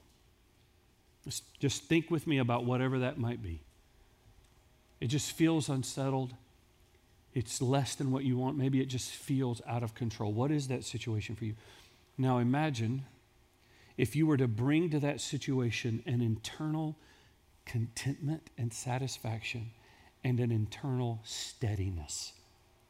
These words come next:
that was born in your soul.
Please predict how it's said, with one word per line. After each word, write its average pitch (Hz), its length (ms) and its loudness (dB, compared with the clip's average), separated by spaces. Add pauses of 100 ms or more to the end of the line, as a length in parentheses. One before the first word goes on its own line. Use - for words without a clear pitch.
(720)
that 139 160 -2
was 113 200 0
born 127 420 4
in 110 160 4
your 104 100 0
soul. 92 440 -6